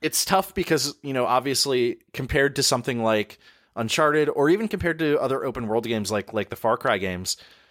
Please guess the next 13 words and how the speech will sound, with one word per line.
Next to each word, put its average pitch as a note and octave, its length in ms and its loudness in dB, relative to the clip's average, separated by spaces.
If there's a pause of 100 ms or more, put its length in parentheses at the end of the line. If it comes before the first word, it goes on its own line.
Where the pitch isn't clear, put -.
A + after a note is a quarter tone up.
(280)
they C3+ 120 2
were D3 100 4
obviously D3 360 2
going B2 260 0
for A#2+ 160 -2
more G#2 380 2
story A2 580 0 (100)
than, G2+ 400 -2 (200)
than G2+ 220 -4
average G2 440 -2
for - 160 -4
those A#2+ 180 2
games. C3 520 -6